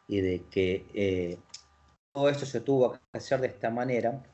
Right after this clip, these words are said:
para que el mundo despierte, se dé cuenta de que estuvieron a punto de estar s-, siendo parte de un sistema marxista, estilo soviético, chino,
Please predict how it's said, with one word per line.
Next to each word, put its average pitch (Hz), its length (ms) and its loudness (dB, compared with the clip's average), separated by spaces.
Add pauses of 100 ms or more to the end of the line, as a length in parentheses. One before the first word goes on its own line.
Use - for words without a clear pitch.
(720)
para 101 260 2
que 101 120 -2
el 104 220 -2
mundo 131 540 2
despierte, 104 1120 0 (560)
se - 240 -2
dé 110 180 2
cuenta 120 680 2
de 101 180 -4
que 101 260 -2
estuvieron 110 680 -2
a 95 240 -6
punto 131 460 2
de 113 200 4
estar 113 540 0 (300)
s-, - 220 -20 (320)
siendo 123 420 0
parte 147 280 2
de 131 40 0
un 120 140 -2
sistema 113 840 -4
marxista, 123 1600 0
estilo 110 420 0
soviético, 127 680 -2
chino, 135 680 0